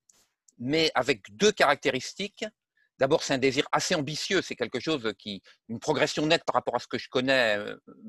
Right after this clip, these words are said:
actuellement, et pas nécessairement complètement précis. Et la deuxième caractéristique, c'est que je considère que la réalisation est incertaine et que ça dépend pas complètement de moi. Donc, je, je distinguerais, par exemple, le rêve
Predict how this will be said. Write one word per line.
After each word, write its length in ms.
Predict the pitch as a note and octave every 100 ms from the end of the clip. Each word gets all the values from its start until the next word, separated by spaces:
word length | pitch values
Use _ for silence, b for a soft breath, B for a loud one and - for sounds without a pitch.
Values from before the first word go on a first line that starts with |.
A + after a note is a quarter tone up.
| - - -
actuellement, 680 | A2 - A#2 A#2+ D#3 A3+ B B B -
et 200 | E3 - -
pas 120 | F3
nécessairement 540 | F3+ E3+ D3+ C#3 F#3
complètement 400 | F3+ C#3 C3+ E3
précis. 400 | - C#3 - - _ _ _ _ _ - C#3+ -
Et 120 | C#3+
la 100 | C#3
deuxième 360 | B2+ G3 G3 F#3+
caractéristique, 960 | F#3 D#3+ - D#3 D3 - G3 A3+ - G3+ _ _ _ _ _
c'est 240 | - D3+
que 80 | -
je 80 | -
considère 340 | E3+ - F#3
que 100 | -
la 80 | C#3+
réalisation 520 | C3+ D3+ D3 D3+ E3
est 140 | C3 F#3
incertaine 800 | F#3 D#3 - - D#3 F#3 A#3 A#3 _ _ _ _ C#3
et 80 |
que 120 | - C#3+
ça 160 | D3+
dépend 320 | C#3 C#3 F3
pas 140 | F3+ G#3
complètement 480 | F#3 - D#3 - D3+
de 80 |
moi. 300 | D3 B2 G#2+ - _ A2+
Donc, 200 | C3+ B2+
je, 120 | C3+ B B
je 120 | - C#3
distinguerais, 580 | D#3+ - E3+ C#3+ E3+
par 120 | - A#2
exemple, 320 | B2 C#3 C3+
le 80 | C3
rêve 400 | C3+ D#3 C3+